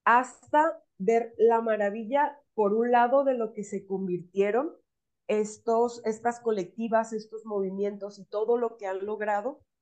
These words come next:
y, este, y por el otro lado, con la tristeza de que todavía tengamos que mar-, salir a la calle, marchar, este, por las desaparecidas,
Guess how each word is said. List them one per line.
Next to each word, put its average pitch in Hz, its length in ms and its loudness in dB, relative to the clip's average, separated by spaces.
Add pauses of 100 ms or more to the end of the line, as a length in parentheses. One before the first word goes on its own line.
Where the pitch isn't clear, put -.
(380)
y, 233 720 -4
este, 208 640 0
y 262 160 -4
por 247 140 6
el 240 140 6
otro 240 240 0
lado, 269 320 2
con 277 200 -2
la 269 180 0
tristeza 226 580 -4
de 277 180 -6
que 233 260 -6 (420)
todavía 240 640 -2
tengamos 170 580 -6
que 160 360 -8 (220)
mar-, 175 220 -6 (260)
salir 208 300 0
a 233 40 4
la 208 200 0
calle, 220 300 2
marchar, 214 680 -2
este, 175 520 -8
por 233 220 2
las 226 160 2
desaparecidas, 196 840 -8